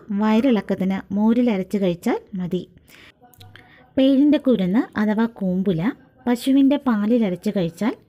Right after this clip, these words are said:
റിബുലി അഥവാ റിമാപുലി അഥവാ വലിയ രോമമുള്ള ചിലന്തി ഇത് കടിക്കുന്നതിൻ്റെ, ഇതിൻ്റെ വിഷത്തിന് ഏറ്റവും നല്ല ചികിത്സയാണ്. ഏഴ് ദിവസം രാവിലെ കഴിക്കണം.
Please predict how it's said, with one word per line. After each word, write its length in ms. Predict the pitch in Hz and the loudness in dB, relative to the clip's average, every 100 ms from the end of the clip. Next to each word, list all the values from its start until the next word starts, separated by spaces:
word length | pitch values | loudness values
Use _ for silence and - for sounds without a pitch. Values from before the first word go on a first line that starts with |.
| - | -4
റിബുലി 380 | 208 170 240 247 277 - 202 | -4 0 2 2 0 -4 -6
അഥവാ 260 | 202 202 208 190 | -4 -2 -4 -2
റിമാപുലി 520 | 180 202 240 233 220 226 - - - - 196 | -2 -2 0 0 0 -2 -8 -20 -20 -10 -4
അഥവാ 220 | 196 202 175 | -2 -2 0
വലിയ 260 | 214 226 277 262 | 2 2 2 2
രോമമുള്ള 400 | 202 208 208 208 - | 0 0 -2 -4 -6
ചിലന്തി 320 | 180 165 254 - 226 | -6 -4 -4 -2 -2
ഇത് 100 | 240 240 | 0 -2
കടിക്കുന്നതിൻ്റെ, 680 | 170 170 202 196 175 160 - - - - | -4 -2 -2 -2 -4 -6 -10 -20 -20 -4
ഇതിൻ്റെ 220 | 226 247 262 | 0 2 0
വിഷത്തിന് 440 | 196 202 - 175 214 - 196 | -2 -4 -4 -4 -4 -6 -8
ഏറ്റവും 280 | 185 247 240 | -2 0 2
നല്ല 240 | 190 180 453 254 | 0 -2 -6 -6
ചികിത്സയാണ്. 680 | 208 170 165 202 180 165 165 _ - - - 214 240 | -6 -6 -6 -6 -4 -4 -6 _ -20 -20 -12 -2 0
ഏഴ് 120 | 254 202 | 0 0
ദിവസം 320 | 160 165 330 415 208 | -4 -4 -4 -2 -2
രാവിലെ 380 | 180 175 220 277 | -2 -2 -2 -2
കഴിക്കണം. 420 | 180 139 160 156 | -4 -4 -8 -8